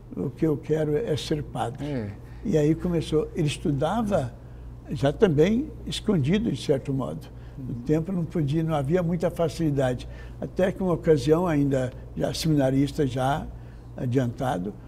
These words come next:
Speaker 1: o cardeal o mandou para Roma para
Speaker 2: Uhum.
Speaker 1: fazer o curso em Roma, onde ele se doutorou e escreveu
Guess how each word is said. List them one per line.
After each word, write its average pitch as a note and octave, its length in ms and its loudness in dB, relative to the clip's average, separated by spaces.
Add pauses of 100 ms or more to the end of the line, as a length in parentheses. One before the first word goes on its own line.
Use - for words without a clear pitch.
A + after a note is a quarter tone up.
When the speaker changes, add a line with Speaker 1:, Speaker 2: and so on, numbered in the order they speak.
(220)
Speaker 1:
o D#3+ 100 -2
cardeal C3+ 480 0
o D#3 140 0
mandou C#3+ 320 0
para C#3+ 240 -4
Roma C3+ 440 -2
para B2+ 300 -4
Speaker 2:
Uhum. A#2 300 -6 (160)
Speaker 1:
fazer C3+ 340 2
o C3 60 2
curso C#3 400 0
em C#3 40 4
Roma, C3 380 -2 (300)
onde C#3 400 4
ele C3+ 240 2
se - 180 -6
doutorou D3+ 640 4
e D#3+ 80 4
escreveu C#3 600 0